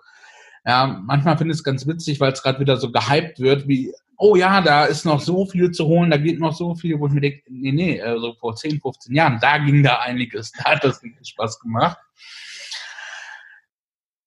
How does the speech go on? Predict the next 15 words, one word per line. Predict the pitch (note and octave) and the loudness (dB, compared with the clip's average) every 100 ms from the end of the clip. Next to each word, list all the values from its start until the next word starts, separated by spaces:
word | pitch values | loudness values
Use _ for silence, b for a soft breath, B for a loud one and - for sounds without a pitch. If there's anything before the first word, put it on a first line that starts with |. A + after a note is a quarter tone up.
| _ _ _ _ _ _ _ _ _ | _ _ _ _ _ _ _ _ _
Aber | D#3+ E3 D#3+ D#3 | 2 4 4 2
d-, | D#3 - | -4 -10
dieser, | - A#2+ D3 D#3+ D#3+ D#3 | -14 -18 -12 -6 2 2
dieser | D3 D3+ D3 - - - - | 2 2 2 0 -12 -18 -2
Kontext | D#3+ G#3+ A3 E3 E3+ - C#3 | 0 0 2 2 0 -8 -2
halt, | C#3 C#3+ E3 - | 0 0 -4 -2
elterliches | E3 F3+ F3 E3 F3 | 0 2 0 0 -2
Unternehmen, | E3+ E3+ D#3+ C#3+ D3 D#3 E3 | 0 0 2 2 2 -2 -4
Intrapreneur, | F3+ F#3 F#3 F3+ - F3 D3 D3 D3+ E3+ - _ _ _ _ _ - _ | -2 0 0 0 -2 2 4 4 4 0 -10 _ _ _ _ _ -20 _
man | C#3 C#3+ | -2 0
ist | F3 | -2
aber | E3 D3 C#3 - _ _ | 0 0 0 -6 _ _
eigentlich | C#3 F3 G3+ F3 E3+ C3 C#3 C#3+ | 0 2 2 -2 -2 0 0 0
ein | C#3+ | 0
Solo-Selbstständiger. | C3 C3 A#2 G#2 G#2 - G2+ F#2+ - - | 2 0 0 -2 -4 -8 -10 -10 -14 -18